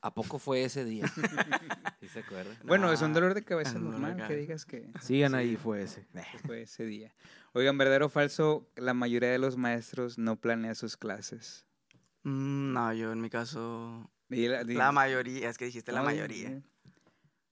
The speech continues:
Speaker 3: Pues yo creo que, pues en mi experiencia sí las planean.
Speaker 2: ¿Tú sí planeas tus
Speaker 3: Yo sí
Speaker 2: clases?
Speaker 3: planeo mis clases.
Speaker 2: Todas.
Speaker 3: O sea,
Speaker 4: <laughs> César
Speaker 3: pues, o sea,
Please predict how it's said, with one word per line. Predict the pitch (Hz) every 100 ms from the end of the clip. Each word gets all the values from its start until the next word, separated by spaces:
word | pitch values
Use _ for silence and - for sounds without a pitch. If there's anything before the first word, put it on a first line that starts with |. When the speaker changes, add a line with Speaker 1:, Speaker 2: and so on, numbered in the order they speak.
| _ _
Speaker 3:
Pues | 123 123
yo | 127
creo | 156 165
que, | 190 196 196 196 196 202 202 202 _ _ _ _ _ _ _ _ _ _ _ _ _ -
pues | 143
en | 156
mi | 156
experiencia | 147 151 175 202 220
sí | -
las | 170 -
planean. | 165 127 98 151 - _ _ _ _ _ _ _ -
Speaker 2:
¿Tú | 110
sí | 110
planeas | 120 117 107
tus | 110
Speaker 3:
Yo | -
sí | 120 127
Speaker 2:
clases? | 131
Speaker 3:
planeo | 135 123
mis | 123 143
clases. | - - 151
Speaker 2:
Todas. | - 110 107 - - - - - _ _ _ 135
Speaker 3:
O | 117
sea, | - 120 113 101 98 69 -
Speaker 4:
<laughs> | - _ - - - - _ _ _ _ _ _ _ _ _ _ _ _ _
César | 131 147 175
Speaker 3:
pues, |
o |
sea, | 180